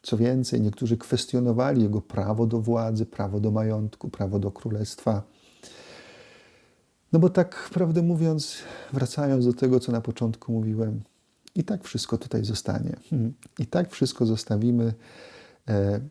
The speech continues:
jak to ktoś, e, powiedział kiedyś bardzo obrazowo, na koniec, słuchajcie, na koniec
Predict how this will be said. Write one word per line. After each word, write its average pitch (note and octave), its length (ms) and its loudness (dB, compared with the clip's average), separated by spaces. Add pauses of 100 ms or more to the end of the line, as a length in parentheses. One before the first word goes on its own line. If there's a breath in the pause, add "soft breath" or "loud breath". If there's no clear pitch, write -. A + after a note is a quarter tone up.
(120)
jak C3 140 2
to B2+ 140 2
ktoś, - 720 0
e, - 420 -14
powiedział B2 520 2
kiedyś A#2 300 2
bardzo A2+ 480 2
obrazowo, G#2+ 800 0 (520)
na A2+ 140 4
koniec, - 920 -4 (1080)
słuchajcie, A2 640 -2
na A2 140 0
koniec B2 800 -2